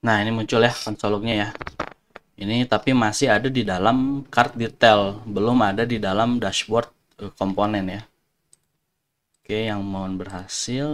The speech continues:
yang year berhasil. Oke, kita masuk ke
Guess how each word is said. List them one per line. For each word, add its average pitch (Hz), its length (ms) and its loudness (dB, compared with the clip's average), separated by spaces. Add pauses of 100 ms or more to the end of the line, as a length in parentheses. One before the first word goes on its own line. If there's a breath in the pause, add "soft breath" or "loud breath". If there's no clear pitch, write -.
yang 98 240 -6
year 92 240 -6
berhasil. 95 960 -10 (3250)
Oke, 107 320 -4
kita 110 320 0
masuk 120 400 -2
ke 143 160 2